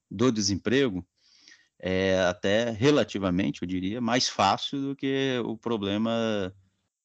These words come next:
é, que é muito mais complexo, né, de regulação, é,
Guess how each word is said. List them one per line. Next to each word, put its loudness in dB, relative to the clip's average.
é, -4
que -6
é 0
muito 2
mais 0
complexo, 0
né, -4
de -8
regulação, -4
é, 0